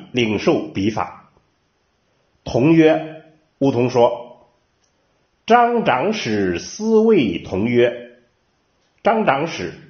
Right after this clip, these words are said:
就是张旭，他曾经私下对我说，“孤蓬自振，惊沙作飞。”孤蓬自振，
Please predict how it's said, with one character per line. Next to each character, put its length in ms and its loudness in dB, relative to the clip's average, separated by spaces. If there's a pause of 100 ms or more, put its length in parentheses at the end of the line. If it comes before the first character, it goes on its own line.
(140)
就 140 0
是 220 -4
张 260 0
旭， 400 -6 (1400)
他 720 2
曾 240 -2
经 220 4
私 340 -8
下 560 -2 (120)
对 120 2
我 200 2
说 420 0 (1200)
，“孤 420 4
蓬 540 2
自 260 0
振， 500 0 (760)
惊 400 2
沙 440 0
作 300 0
飞。” 520 -6 (1900)
孤 200 4
蓬 240 2
自 160 0
振， 520 0